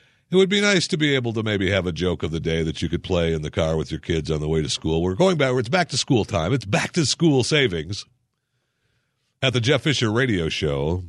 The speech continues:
Uh, and so I think we're gonna do that. So if you have some jokes that you would like to be, that you'd like to hear, um,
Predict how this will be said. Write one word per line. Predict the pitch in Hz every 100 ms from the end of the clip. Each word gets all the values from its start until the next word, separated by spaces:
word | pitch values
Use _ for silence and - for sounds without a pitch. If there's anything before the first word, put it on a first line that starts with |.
| - _ _ _ _ _ _ _ _ _ _ -
Uh, | 117 113 113 139
and | 139
so | 123 180 170
I | 170 165
think | 269 -
we're | 180
gonna | 123
do | 87 67
that. | - -
So | - 175
if | 160
you | 262 294
have | 160 160 110 101 113 110
some | - 104 101 101 98 92
jokes | 104 104 101 -
that | 101 92 -
you | 113
would | 101
like | 95 95 92
to | 101
be, | 85 90 85 82 80 82 _ _
that | - 82
you'd | 117
like | 92 85
to | 92
hear, | - 90 104 - _ _ _ _ _ _ _ _ _ _
um, | 127 123 120 117 120